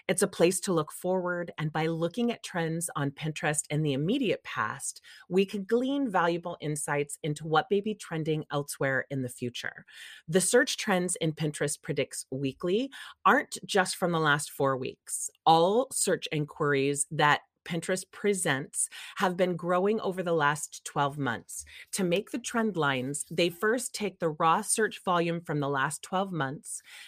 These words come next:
To remove platform seasonality, they then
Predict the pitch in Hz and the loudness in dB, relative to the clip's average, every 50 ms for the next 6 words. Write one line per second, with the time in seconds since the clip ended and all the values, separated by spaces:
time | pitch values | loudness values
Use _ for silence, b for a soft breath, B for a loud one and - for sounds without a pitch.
0 | B B - - 214 175 185 185 180 180 180 202 208 233 269 285 262 - _ _ | B B 0 2 4 4 4 4 2 4 4 4 4 4 2 0 -4 -8 _ _
1 | - - - 208 190 - - - - 202 196 202 208 - - - - - 214 202 | -10 2 6 6 6 6 6 0 -2 0 2 2 0 -2 -2 -4 -4 0 0 0
2 | 185 180 170 165 156 165 160 156 151 156 139 135 147 151 165 160 165 160 156 151 | 0 0 0 2 2 2 2 0 0 0 -2 -2 0 2 4 4 4 2 2 0
3 | 175 175 196 208 240 262 | 0 0 2 2 2 0